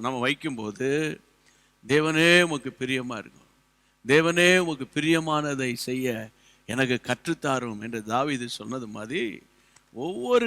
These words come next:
காரியத்திலும் தேவ சித்தத்தை அறியணுமே, அறியணுமே அப்படி ஜெபம் பண்ணுவாங்க. அது ஜெப வாழ்க்கை. அப்படிப்பட்டவருடைய ஆத்துமா பலசாலியா இருக்கிறது, உயிரோடு இருக்கிறது என்று அர்த்தம். ஆனால்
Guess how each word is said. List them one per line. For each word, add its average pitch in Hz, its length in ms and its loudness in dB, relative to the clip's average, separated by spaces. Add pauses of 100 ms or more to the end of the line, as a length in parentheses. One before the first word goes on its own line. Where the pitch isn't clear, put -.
(120)
காரியத்திலும் 165 680 2
தேவ 151 380 0
சித்தத்தை 139 500 -6
அறியணுமே, 139 600 -2 (180)
அறியணுமே 131 520 -4
அப்படி 147 280 -6
ஜெபம் 143 260 -4
பண்ணுவாங்க. 101 360 -12
அது 117 240 -10
ஜெப 120 400 -8
வாழ்க்கை. 147 340 -4 (1200)
அப்படிப்பட்டவருடைய 143 840 -2 (120)
ஆத்துமா 156 420 -2 (1160)
பலசாலியா 160 720 6 (100)
இருக்கிறது, 151 480 -2 (100)
உயிரோடு 160 540 4
இருக்கிறது 139 400 -2
என்று 131 120 -4
அர்த்தம். 110 420 -6 (920)
ஆனால் 160 300 2